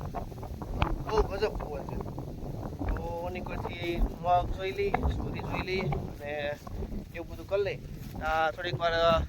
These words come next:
તડકો મોરો પડી જાય પછી ફારી વાટજો. હા, અને આમ જોઈ શકો છો, મગમાં હવે સિંગ ફૂલે ફૂલ આવવા માંડી હો. <laughs> કાંઈ ઘટે નહીં. અને સોરીમાં હજી તો ફૂલ ઉકળે,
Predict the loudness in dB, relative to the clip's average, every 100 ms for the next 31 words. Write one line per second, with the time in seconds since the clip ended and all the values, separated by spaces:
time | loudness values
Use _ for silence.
0 | -2 -4 2 2 4 0 0 -4 -4 -4
1 | -2 -4 -2 0 2 2 2 -6 -8 -10
2 | -12 -4 -2 -2 -4 -4 -6 -8 -8 -8
3 | -8 -8 -8 -8 -6 -6 -4 -4 -2 0
4 | -2 -2 -2 0 2 4 6 6 4 2
5 | 2 2 2 2 4 4 2 -2 -4 -4
6 | -8 -10 -10 -10 -12 -10 -8 -4 -4 -4
7 | -10 -10 -10 -8 -8 -2 0 2 0 2
8 | 2 4 2 0 0 2 6 6 6 4
9 | 0 2 2 2 -2